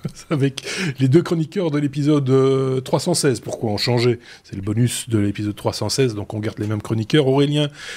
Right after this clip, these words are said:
et Sébastien sont des nôtres pour, euh, ce bonus qui, comme, euh, je le dis chaque fois, ne fait pas plus de,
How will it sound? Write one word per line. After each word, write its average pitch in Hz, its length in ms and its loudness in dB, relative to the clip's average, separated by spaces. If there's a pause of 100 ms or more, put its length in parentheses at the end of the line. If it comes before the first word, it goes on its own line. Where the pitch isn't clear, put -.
(100)
et 123 80 0
Sébastien 175 560 2
sont 139 200 0
des 135 100 2
nôtres 139 420 4
pour, 120 280 2
euh, 123 200 2
ce - 180 2
bonus 139 320 2
qui, 123 200 -10
comme, 139 320 2
euh, 123 260 4
je 120 140 0
le 120 60 -2
dis 123 100 -4
chaque - 180 0
fois, 151 220 -2 (400)
ne 123 560 2
fait 127 120 0
pas 131 120 0
plus 147 180 -2
de, 117 720 0